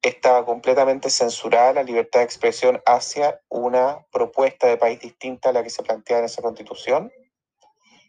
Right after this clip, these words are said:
en donde efectivamente también habían censura en los medios para transmitir ideas distintas,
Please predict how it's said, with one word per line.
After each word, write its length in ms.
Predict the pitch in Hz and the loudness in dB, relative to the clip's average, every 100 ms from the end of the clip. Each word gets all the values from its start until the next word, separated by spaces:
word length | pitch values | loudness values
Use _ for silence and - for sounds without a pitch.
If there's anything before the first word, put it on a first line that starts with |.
| _ - | _ 0
en 220 | 123 123 | 0 2
donde 340 | 143 160 165 | 2 2 2
efectivamente 760 | 160 156 - 147 147 147 151 139 | 0 -2 -2 2 2 2 -2 -2
también 640 | 135 123 120 131 139 180 _ | -2 -2 -2 -2 -2 -8 _
habían 300 | 120 123 123 | 0 2 0
censura 400 | - 117 120 123 | -2 -10 -2 0
en 80 | 110 | 0
los 120 | 110 | -2
medios 300 | 120 131 135 | 2 2 2
para 200 | - 117 | 0 0
transmitir 680 | 113 113 113 117 110 143 - | 0 -2 -4 -12 -8 -10 -8
ideas 300 | 135 127 139 | -8 0 0
distintas, 880 | 131 113 - 170 131 - 123 - - | 0 -8 -8 -8 -4 -4 -4 -6 -18